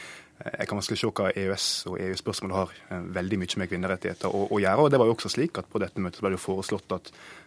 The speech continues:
europeisk ungdom og andre som fremmer et positivt syn på E U, eh, skulle vises pent vekk fra toget.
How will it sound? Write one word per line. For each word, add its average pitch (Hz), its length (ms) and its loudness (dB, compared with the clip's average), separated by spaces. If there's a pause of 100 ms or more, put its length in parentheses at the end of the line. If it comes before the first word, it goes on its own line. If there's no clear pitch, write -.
(100)
europeisk 190 460 2
ungdom 143 400 2
og 104 160 2
andre 101 200 0
som 95 160 -2
fremmer 90 220 0
et 92 120 -8
positivt 101 320 -2
syn 95 200 0
på 87 60 0
E 98 100 2
U, 123 240 0
eh, 90 180 0
skulle 90 300 -4
vises 92 260 -2
pent 90 220 -2
vekk - 260 -8
fra - 100 -8
toget. - 260 -12